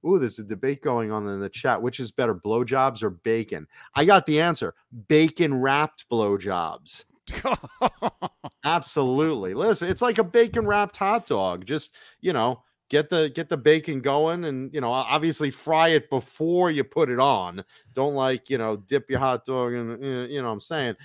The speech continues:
Speaker 1: Um, and, uh, and,
Speaker 2: Gross.
Speaker 1: you know, or maple bacon. Put a little maple syrup on there for your partner. So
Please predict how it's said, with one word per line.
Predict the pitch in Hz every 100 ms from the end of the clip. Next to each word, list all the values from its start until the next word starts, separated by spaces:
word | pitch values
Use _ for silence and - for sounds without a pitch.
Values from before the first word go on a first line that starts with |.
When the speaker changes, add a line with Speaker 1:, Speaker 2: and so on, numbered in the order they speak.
| - - _
Speaker 1:
Um, | 127 127 123 123 _ 139
and, | 131 131 120 123
uh, | 131 131 131 127
and, | 147 135
Speaker 2:
Gross. | 101 95 82 71 -
Speaker 1:
you | 139
know, | 123 123
or | 160 165 196
maple | 156 165 220 226 147
bacon. | 127 120 110 110
Put | 214
a | 233
little | 226
maple | 220 214 208
syrup | - - 208 220 156
on | 127 113
there | 107
for | - 120
your | 104
partner. | - 107 92 92 _ _ _ _ _
So | - 117 104